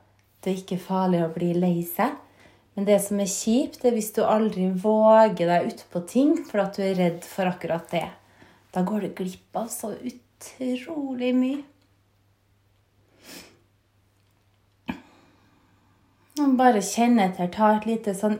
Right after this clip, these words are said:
innsjekk hvordan du har det akkurat nå. La bare følelsene få lov å flyte fritt. Lytte litt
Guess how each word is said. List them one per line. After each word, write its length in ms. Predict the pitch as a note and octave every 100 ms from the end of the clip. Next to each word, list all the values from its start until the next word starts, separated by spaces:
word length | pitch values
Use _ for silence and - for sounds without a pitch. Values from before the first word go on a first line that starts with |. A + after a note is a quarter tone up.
| A#3+
innsjekk 1120 | B3 B3+ C4 B3+ - - A#3 - - - - _ _ _ _ _ _ _ _ _ -
hvordan 540 | C#4 G#3+ A3 A#3 A3
du 460 | A3 G#3+ A3+ B3 B3 -
har 400 | A3 G3 F3 F3+ F#3+
det 140 | G#3+ - _ _ _ _ _ _ -
akkurat 680 | G3 F#3+ - F3+ F3+ F3+ G3+
nå. 240 | F#3+ C#4 G#4 - _ _ _ _ _ _ _ _ _ _ _ _
La 200 | A3+ A#3+ D4
bare 300 | F4 F4 D4
følelsene 840 | - D#4+ D#4 D4 B3 - G#3+ A3
få 160 | - A#3+
lov 300 | A3+ A3 A3+
å 40 |
flyte 840 | A3+ - A3+ A#3 B3 C4 C4 - - - _
fritt. 960 | - - B3+ D4 - _ _ _ _ - - _ _ _ _ _ _ _ _ _ _ _ _ _ _ _ _ _ _ _ _ A#3+
Lytte 760 | C4+ C#4 - _ _ _ G3+ A3
litt 260 | C4 -